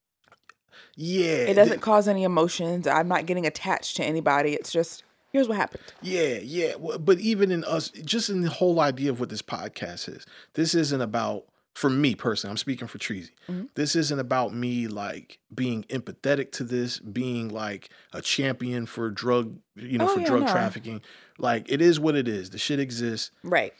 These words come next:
Speaker 1: You know, but this is not about glorifying. And I, and I have to say this because, because I made a Twitter post not too long ago about my views on rap lyrics.
Speaker 2: Mm-hmm.
Speaker 1: You know what I'm saying? And,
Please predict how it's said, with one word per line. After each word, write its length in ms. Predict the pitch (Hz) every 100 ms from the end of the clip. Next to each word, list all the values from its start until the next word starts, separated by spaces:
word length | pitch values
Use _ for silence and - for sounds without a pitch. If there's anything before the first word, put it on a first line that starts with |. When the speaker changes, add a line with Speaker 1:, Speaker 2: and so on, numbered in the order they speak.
| -
Speaker 1:
You 140 | 120
know, 180 | 120 113
but 140 | 104
this 180 | 110 117
is 80 | 127
not 180 | 123 113
about 300 | 110 101 95
glorifying. 560 | 113 107 101 - 87
And 120 | 104 139
I, 120 | 156
and 140 | 151
I 80 | 160
have 140 | 175 143
to 80 |
say 180 | 135 147
this 140 | 123 110
because, 360 | 123 120 107 -
because 220 | 113 120 123
I 80 | 135
made 180 | 139
a 40 | 113
Twitter 260 | - 135
post 380 | 110 127 107 - - _ _ -
not 140 | 113
too 100 | -
long 240 | 117 113 104
ago 240 | 104 104
about 400 | 95 104 101 92 _ _ -
my 220 | 104 113
views 540 | 113 101 120 117 110 -
on 480 | 107 101 98 92 92 - _ _ _ _
rap 320 | 104 117 101
lyrics. 500 | 101 90 - - - -
Speaker 2:
Mm-hmm. 120 | 196
Speaker 1:
You 60 | 175
know 100 | 110
what 60 |
I'm 80 | 104
saying? 300 | - 110 104
And, 200 | 98 98